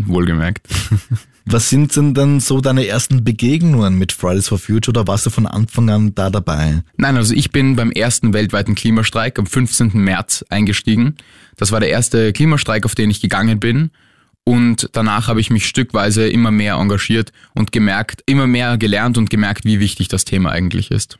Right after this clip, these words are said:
Speaker 2: Gab es da einen konkreten Anlass, dass du sagst, dass du hier mitmachen möchtest?
Speaker 1: Also mir wurde immer schon, mir war immer schon bewusst, dass die Art, wie wir mit unserer Umwelt umgehen, nicht nachhaltig ist. Je mehr ich dabei war bei Streiks oder anderen Veranstaltungen von Fridays for Future, desto mehr habe ich über die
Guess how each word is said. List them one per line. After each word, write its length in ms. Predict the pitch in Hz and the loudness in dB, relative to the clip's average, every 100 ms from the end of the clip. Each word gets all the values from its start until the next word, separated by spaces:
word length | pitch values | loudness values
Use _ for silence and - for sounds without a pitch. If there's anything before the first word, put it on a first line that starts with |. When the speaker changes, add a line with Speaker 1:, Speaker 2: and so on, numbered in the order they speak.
| _ | _
Speaker 2:
Gab 180 | 95 92 | -2 0
es 120 | 123 | 0
da 80 | 123 | 2
einen 200 | 113 110 | 2 2
konkreten 560 | - 110 - 110 - 101 | 0 0 0 0 0 0
Anlass, 540 | 90 123 147 151 - | 2 2 2 0 0
dass 140 | 113 | 0
du 80 | - | 0
sagst, 340 | 85 92 - - | 0 0 -2 -2
dass 80 | |
du 100 | - | 0
hier 220 | - 107 92 | 0 2 2
mitmachen 560 | 117 - 95 87 90 | 2 0 -2 0 0
möchtest? 640 | 82 85 - 156 - - - | 0 0 0 -2 -4 -10 -4
Speaker 1:
Also 240 | 120 120 127 | -2 2 2
mir 240 | 123 110 | 2 2
wurde 240 | 123 123 - - | 2 0 -4 -4
immer 220 | 127 135 | 0 0
schon, 420 | - 117 113 107 - | 0 0 2 0 0
mir 180 | 123 120 | 0 0
war 120 | 98 | 0
immer 160 | 123 | 0
schon 160 | 117 117 | 2 0
bewusst, 500 | 107 110 131 - - - | 2 2 0 -2 -6 -4
dass 160 | 110 | -2
die 100 | - | -2
Art, 180 | 101 - | -4 0
wie 80 | 107 | 0
wir 100 | 107 | 2
mit 140 | 104 | 2
unserer 280 | 104 113 107 | 0 0 0
Umwelt 440 | 120 120 120 117 - | 0 2 0 -4 -6
umgehen, 520 | - 120 110 107 107 | 0 2 2 2 2
nicht 220 | 101 - | 0 -2
nachhaltig 480 | 90 95 101 95 92 | -4 -2 -4 -4 -2
ist. 220 | 123 - - | -2 -2 -2
Je 180 | 107 107 | 0 2
mehr 220 | 110 113 | 2 0
ich 120 | 120 | -2
dabei 300 | 107 92 92 113 | -2 -2 0 0
war 120 | 104 | 0
bei 140 | 101 | -2
Streiks 500 | - 92 95 110 - | -2 -2 -2 0 0
oder 140 | - 78 | 0 2
anderen 320 | 107 107 104 | 2 2 0
Veranstaltungen 640 | 78 104 - 101 104 107 | 0 0 0 -2 0 0
von 140 | 107 104 | 0 0
Fridays 300 | 95 104 - | 0 0 -2
for 100 | 98 | -2
Future, 420 | 113 98 107 101 | -2 0 0 0
desto 280 | 113 - 107 | -2 0 0
mehr 180 | 101 | 2
habe 120 | 110 107 | 0 0
ich 80 | |
über 140 | 113 110 | 0 0
die 180 | 104 | 0